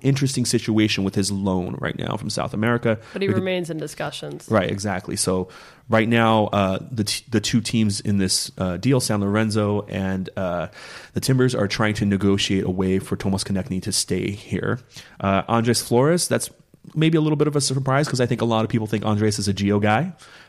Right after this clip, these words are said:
Speaker 1: And then Lawrence Halum, who, un-, you know, in Major League Soccer, this happens. Uh, Steve Clark, Jake Gleason, Rory Miller, Jack Barmby, also out of contract. Miller,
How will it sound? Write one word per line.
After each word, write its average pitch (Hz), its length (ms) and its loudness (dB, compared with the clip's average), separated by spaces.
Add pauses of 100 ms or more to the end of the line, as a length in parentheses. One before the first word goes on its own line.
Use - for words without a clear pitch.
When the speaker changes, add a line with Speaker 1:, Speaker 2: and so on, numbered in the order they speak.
Speaker 1:
And 113 140 2
then 117 140 2
Lawrence 117 240 2
Halum, 104 320 2
who, 95 340 -2 (400)
un-, 104 160 0 (220)
you 104 100 0
know, 90 120 0
in 101 120 -2
Major 101 220 2
League 98 100 0
Soccer, 90 460 -2 (340)
this 98 140 -2
happens. - 400 -8 (360)
Uh, 98 380 2 (520)
Steve 151 280 2
Clark, 135 360 2 (120)
Jake 127 280 0
Gleason, 104 560 0 (120)
Rory 127 200 2
Miller, 131 460 4 (160)
Jack 113 240 0
Barmby, 113 520 2
also 113 300 2
out 110 100 2
of 104 80 -2
contract. 98 580 0 (500)
Miller, 104 520 4